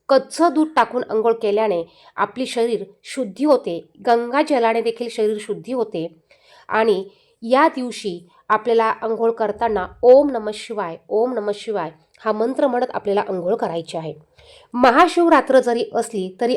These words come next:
आपण सकाळी डोक्यावरून अंघोळ करायची आहे. ज्यांना डोक्यावरून अंघोळ करणं शक्य नसेल, त्यांनी आदल्या दिवशी डोक्यावरून अंघोळ केली तरी चालेल, परंतु मग त्या दिवशी तुम्ही ब्रह्मचर्याचं पालन करा, मांसाहार तुम्ही करू नका, म्हणजे तुम्हाला दुसऱ्या दिवशी डोकं धुण्याची वेळ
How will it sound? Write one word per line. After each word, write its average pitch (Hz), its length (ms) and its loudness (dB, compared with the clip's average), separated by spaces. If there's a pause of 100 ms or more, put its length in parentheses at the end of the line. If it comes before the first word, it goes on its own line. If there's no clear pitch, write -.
आपण 185 380 0 (120)
सकाळी 233 440 2
डोक्यावरून 220 640 2
अंघोळ 196 360 0
करायची 175 440 -4
आहे. 160 160 -10 (760)
ज्यांना 269 460 4 (460)
डोक्यावरून 226 520 4
अंघोळ 220 260 2
करणं 214 240 0
शक्य 208 320 -4
नसेल, 208 240 -2
त्यांनी 214 200 2
आदल्या 196 360 0
दिवशी 254 260 -4
डोक्यावरून 220 500 0
अंघोळ 208 300 0
केली 208 200 0
तरी 214 120 -2
चालेल, 214 360 2 (480)
परंतु 269 420 4
मग 294 120 6
त्या 240 180 4
दिवशी 220 280 -4
तुम्ही 226 160 -2
ब्रह्मचर्याचं 247 760 0
पालन 196 340 0
करा, 196 260 0 (360)
मांसाहार 220 560 2
तुम्ही 220 140 -2
करू 175 260 -2
नका, 156 240 -8 (280)
म्हणजे 240 280 0
तुम्हाला 233 320 4
दुसऱ्या 220 260 -2
दिवशी 214 200 -2
डोकं 202 260 0
धुण्याची 196 360 -6
वेळ 196 200 -4